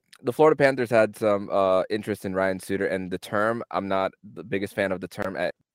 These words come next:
six years old for, um, Ryan Suter. And, um,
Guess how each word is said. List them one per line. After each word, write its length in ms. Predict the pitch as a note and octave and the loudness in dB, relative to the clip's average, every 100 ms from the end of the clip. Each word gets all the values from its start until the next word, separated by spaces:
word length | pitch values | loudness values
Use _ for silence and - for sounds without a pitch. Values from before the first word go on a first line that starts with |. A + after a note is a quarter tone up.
| - | -12
six 260 | G2 - - | -12 -10 -12
years 120 | F2 | -4
old 220 | F#2 G2+ - _ _ | -4 -4 -12 _ _
for, 320 | - G2 - | -4 -2 2
um, 520 | F#2+ F#2 F2 F2 E2 | 2 4 2 0 -4
Ryan 240 | G2 G2 F#2 | -2 0 -2
Suter. 360 | G#2 G2+ G#2+ A2 _ _ _ _ - | -4 -2 -2 -4 _ _ _ _ 2
And, 320 | A2 A2 G#2 - | 4 4 2 4
um, 480 | A2 G#2+ G2+ F#2 | 6 8 4 -2